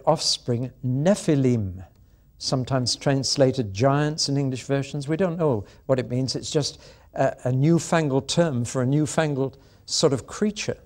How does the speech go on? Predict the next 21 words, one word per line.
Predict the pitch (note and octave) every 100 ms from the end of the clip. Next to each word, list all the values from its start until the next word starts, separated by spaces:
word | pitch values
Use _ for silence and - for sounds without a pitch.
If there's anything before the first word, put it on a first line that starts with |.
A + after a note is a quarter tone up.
| _ _ _ _ -
Strange | - - E3 F3+ D#3
that | D3 G#2
Hollywood | - F3+ F3+ D3+ C3
is | A2+
now | C3 A#2
catching | - - - - C3
up | B2 -
with | G#2
this | C3 G#2+ -
and | A2 F#2+ - - -
producing | A#2+ C#3+ A#2+ C3+
films | G#2+ - C#3 C3 -
like | C3+ -
Rosemary's | B2+ C#3 B2 C3 C3 A#2
Baby, | A2 C#3+ D3 A#2 G#2+
which | A2+ - -
imagines | A2+ B2 A2+ - A2+ A2
Satan | - C#3+ C#3 A2
impregnating | A2+ G#2 A#2 A2 A#2+ G#2+ A#2
a | G#2+
girl. | G#2+ B2 A#2 A2+ C3